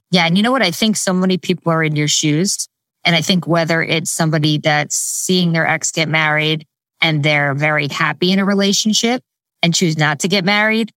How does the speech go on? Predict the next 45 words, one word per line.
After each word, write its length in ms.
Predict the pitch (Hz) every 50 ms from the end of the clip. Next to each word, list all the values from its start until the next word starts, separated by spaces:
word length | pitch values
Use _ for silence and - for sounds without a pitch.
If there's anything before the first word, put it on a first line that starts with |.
| _ -
versus 440 | 151 175 175 175 165 - 175 165
people 320 | - - 202 190 - 185 170
that 100 | 156 156
are 80 | 156 156
seeing 300 | - - 180 175 165 160
their 120 | 160 156
exes 340 | - 156 156 - - 156 -
get 140 | - 160 143
married 320 | 151 156 156 151 151 151
and 120 | 147 143 -
they're 160 | - 151 165 185
not 320 | 180 180 156 147 - - _ _ _ -
in 120 | 165 151
a 60 | 151 139
relationship, 600 | 151 147 143 143 143 135 - 156 147 - 160 151
but 100 | 160 143
they're 160 | - 156 151
alone 560 | 151 151 156 175 202 208 185 156 147 151 175 - _ _ _ _ _ _ -
and 140 | 170 165
they're 100 | 156 160
feeling 420 | 151 - - 190 175 160 156 151 151
sad 720 | - - - 190 175 175 175 170 170 170 170 165 156 156 - -
and, 400 | 151 151 147 143 143 143 143 143 _ _ - - - _ -
you 80 | 170
know, 180 | 160 160 147 143
emotional. 680 | 139 143 151 156 165 160 - - - 151 147 143 143
So 300 | - - 185 170 160 165
I 100 | - 170
think 320 | 185 - 262 269 302 302 - _ _ _ _ _ _ _ _ _ _ _ _ -
this 340 | 185 190 202 - - - -
cuts 340 | - - 202 185 - - -
both 300 | - 170 165 156 151 160
ways. 520 | 156 160 156 156 180 214 254 269 - - -
And 480 | - 175 170 170 165 170 170 180 170 -
I 80 | - 190
think 180 | - 247 254
people 240 | - - 277 254 269
just 220 | 240 247 233 - -
need 160 | 233 233 -
to 100 | - 208
realize, 580 | 175 185 208 226 247 202 165 151 151 147 -
look, 180 | 190 190 147 - - _ _ _ _ _ _ -
it's 180 | 190 175 - -
a 60 | 165
feeling. 580 | - - - 170 165 170 185 196 214 220 240